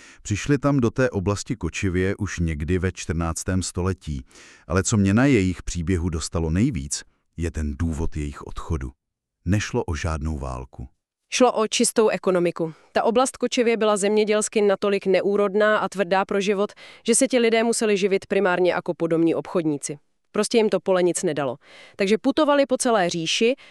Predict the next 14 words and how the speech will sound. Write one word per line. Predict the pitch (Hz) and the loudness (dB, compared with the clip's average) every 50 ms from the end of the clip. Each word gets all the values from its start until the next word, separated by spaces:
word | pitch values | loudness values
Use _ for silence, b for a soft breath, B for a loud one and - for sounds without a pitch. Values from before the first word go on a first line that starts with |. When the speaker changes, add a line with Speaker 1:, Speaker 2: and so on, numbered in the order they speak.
| B B | B B
Speaker 2:
v | - - | -4 0
podstatě | 240 247 - - 269 262 - 247 | 0 0 2 2 -2 0 2 2
jen | 226 233 240 277 - | 4 4 4 2 2
proto, | 247 233 220 - 240 - | 0 0 2 2 2 2
ale | 226 214 208 | 4 4 4
jejich | 208 196 196 190 180 - | 4 4 2 0 0 0
rodiny | 208 196 185 190 190 185 175 | 0 0 2 2 2 2 2
vůbec | 165 190 208 185 208 202 - | 0 -2 0 0 0 -2 -2
přežily. | - - - 190 160 143 165 151 135 123 131 _ _ _ _ _ _ _ _ | -4 -2 -2 -2 0 0 0 -2 -2 -4 -8 _ _ _ _ _ _ _ _
Speaker 1:
Bída | 67 64 62 82 82 82 76 80 80 | -16 -6 -4 -2 -2 -2 -2 -2 -2
je | 78 78 | -2 -2
vyhnala. | 73 82 80 87 98 80 71 65 62 65 - _ _ _ _ - - 311 | -2 -2 -2 -2 -2 -2 -4 -6 -8 -10 -16 _ _ _ _ 0 2 4
Speaker 2:
Nakonec | 294 254 - 233 208 185 - - | 4 4 4 2 2 2 0 0
ano. | - 175 160 147 143 147 | -2 0 -2 -2 -4 -6